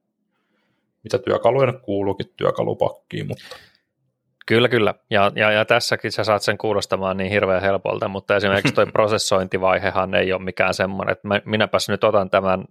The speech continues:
Speaker 2: todistusaineiston ja painan kliksen, ja näin se on prosessoitu, vaan tapoja on satoja,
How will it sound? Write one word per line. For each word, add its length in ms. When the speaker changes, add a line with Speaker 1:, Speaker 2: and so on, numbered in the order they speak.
Speaker 2:
todistusaineiston 1040
ja 320
painan 320
kliksen, 520
ja 180
näin 300
se 100
on 80
prosessoitu, 680
vaan 240
tapoja 420
on 220
satoja, 480